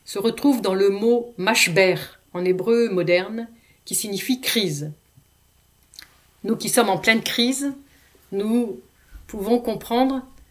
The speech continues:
le lien, euh, avec la, la déchirure, puisque mashber, crise,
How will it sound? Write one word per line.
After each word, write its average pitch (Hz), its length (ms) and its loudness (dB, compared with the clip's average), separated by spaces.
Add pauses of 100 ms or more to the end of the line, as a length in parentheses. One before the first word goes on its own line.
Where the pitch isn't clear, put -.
(140)
le 190 120 2
lien, 233 500 2 (580)
euh, 180 280 -4
avec 208 400 -4
la, 170 260 -4
la 170 160 -4
déchirure, 190 640 -2 (1120)
puisque 233 300 -2
mashber, 208 680 0 (640)
crise, 254 500 -2